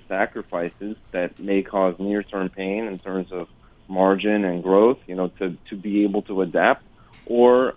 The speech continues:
um, are they going to be stuck in their old ways and, and, and try to eke out as much cash flow as possible?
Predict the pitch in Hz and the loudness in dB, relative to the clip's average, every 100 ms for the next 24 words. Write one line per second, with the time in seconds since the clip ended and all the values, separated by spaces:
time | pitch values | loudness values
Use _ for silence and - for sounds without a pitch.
0 | - 101 98 98 98 - _ - 98 104 | -6 -2 -2 -4 -8 -16 _ -14 -8 -2
1 | 107 107 107 101 98 - - 92 104 95 | 0 0 -4 -4 -6 -6 -8 -8 -4 0
2 | 95 98 98 92 95 101 110 95 95 95 | 2 2 2 2 2 2 -2 -4 -4 -4
3 | 82 92 87 92 92 - 92 92 92 90 | -6 -6 -6 -6 -8 -6 -2 0 2 0
4 | - 101 - 92 92 87 92 87 - 87 | -4 -14 -4 -2 -2 -4 -8 -10 -8 -8
5 | - - 90 85 - 104 123 - 76 | -8 -8 -6 -6 -4 -4 -4 -14 -18